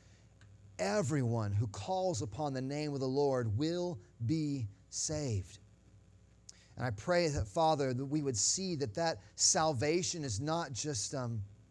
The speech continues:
a little identity, identification card we carry in our wallet or something, but it is, it is a, a, a, giving us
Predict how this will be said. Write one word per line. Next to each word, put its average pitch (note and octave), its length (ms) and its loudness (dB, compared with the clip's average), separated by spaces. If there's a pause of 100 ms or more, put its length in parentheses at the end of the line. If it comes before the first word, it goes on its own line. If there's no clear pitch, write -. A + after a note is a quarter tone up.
(640)
a C#3+ 60 -2
little D#3 180 6
identity, C3+ 580 4
identification B2+ 1300 0
card C3 320 0
we A2+ 120 0
carry C3+ 380 6
in C3 80 -4
our A2+ 160 -2
wallet B2 440 0
or A2+ 100 -2
something, A2 440 -4
but B2 160 0
it C#3+ 80 -2
is, C#3 300 -2 (340)
it D#3 140 0
is C3 160 0
a, - 160 -6 (420)
a, A#2 120 -2 (220)
a, C#3 60 -2
giving D3 220 0
us B2 140 -2